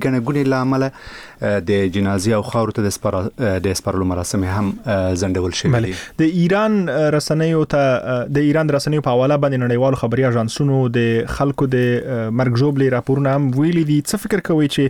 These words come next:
Speaker 2: اه، م-، په کرمان کې خاصتاً څومره ویرکوونکي، م-، راپورونه څه وایي چې څومره ویرکوونکي
Speaker 1: اه.
Speaker 2: به تر پښو لاندې شوي وي؟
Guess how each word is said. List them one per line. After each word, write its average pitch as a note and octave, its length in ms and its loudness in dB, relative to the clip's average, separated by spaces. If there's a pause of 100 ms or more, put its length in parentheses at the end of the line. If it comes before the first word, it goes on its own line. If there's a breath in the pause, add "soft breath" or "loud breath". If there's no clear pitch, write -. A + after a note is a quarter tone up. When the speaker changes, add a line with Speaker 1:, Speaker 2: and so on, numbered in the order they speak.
(380 loud breath)
Speaker 2:
اه، A2+ 460 2
م-، A#2 260 -4 (680)
په D3 60 -2
کرمان D3+ 400 2
کې E3 120 -2
خاصتاً C#3+ 220 -2 (320)
څومره F3 440 0
ویرکوونکي، C3 800 0
م-، A#2 480 -6
راپورونه C#3 580 0
څه C3 120 -4
وایي B2+ 180 2
چې - 140 -10
څومره C#3+ 200 2
ویرکوونکي B2 500 2
Speaker 1:
اه. A2+ 60 -2
Speaker 2:
به A#2 260 -2
تر A#2+ 140 -6
پښو - 200 -2
لاندې A2 200 0
شوي A2+ 240 0
وي؟ A2 160 -2